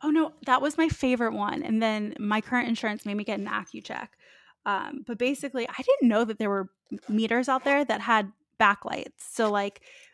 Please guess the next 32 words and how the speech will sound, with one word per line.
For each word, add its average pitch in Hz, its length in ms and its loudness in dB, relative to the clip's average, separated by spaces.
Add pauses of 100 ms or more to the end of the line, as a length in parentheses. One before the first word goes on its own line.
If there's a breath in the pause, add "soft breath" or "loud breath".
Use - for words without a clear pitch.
if 233 120 -8
I 233 120 2
need 240 180 -2
to 220 60 -8
check 240 240 -6
my 226 80 -2
blood 202 240 -4
sugar, 220 280 -4
I 220 100 -4
know 220 120 -4
the 202 100 -6
Freestyle 208 360 -4
Lite - 160 -6
has - 180 -8
this. - 240 -6 (400 loud breath)
In 226 140 -6
the 220 40 -2
middle 214 240 -2
of 202 120 -6
the 202 80 -10
night, 233 360 -2 (180)
it 233 100 -4
had 262 240 -12
a 277 120 -6
little 294 280 -2
light, 269 320 -4
so 240 100 -8
I 226 60 -2
wouldn't 247 240 -4
have 269 160 -2
to, 269 100 -6
like, 233 120 -4